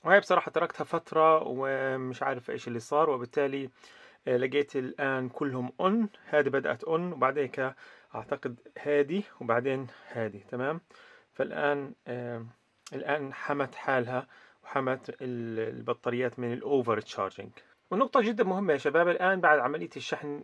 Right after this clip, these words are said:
للجميع وخلص، الآن التيار ماشي هيك ورايح هيك وهيك ورايح فوق ورايح هيك وبعدين طالع فوق.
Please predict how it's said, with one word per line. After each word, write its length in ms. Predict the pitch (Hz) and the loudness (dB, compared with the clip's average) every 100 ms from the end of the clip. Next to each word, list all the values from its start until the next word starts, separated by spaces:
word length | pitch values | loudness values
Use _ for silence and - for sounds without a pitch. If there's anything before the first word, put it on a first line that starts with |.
| - | -10
للجميع 1000 | 127 135 135 135 127 110 123 151 160 143 | -4 -2 0 -2 -4 -2 -2 0 0 2
وخلص، 540 | 131 120 143 123 - | 0 0 2 2 0
الآن 280 | 123 143 143 | -4 -2 -2
التيار 420 | 127 156 143 139 | 0 2 4 4
ماشي 420 | 123 135 - 120 | 2 -4 -4 -8
هيك 300 | 127 151 156 | -4 -6 -6
ورايح 380 | 123 123 123 - - | -4 -2 -2 -4 -6
هيك 480 | 135 156 - - | -4 -4 -8 -14
وهيك 460 | 117 117 131 143 - | -12 -6 -6 -6 -4
ورايح 360 | 123 120 117 - | 0 2 0 -6
فوق 400 | 127 147 156 - | 0 0 0 -4
ورايح 340 | 120 127 120 - | -4 -2 -4 -6
هيك 260 | 151 147 | -6 -4
وبعدين 340 | 120 120 123 123 | -2 0 -2 0
طالع 220 | 127 117 | 2 2
فوق. 400 | - 151 160 | 2 2 0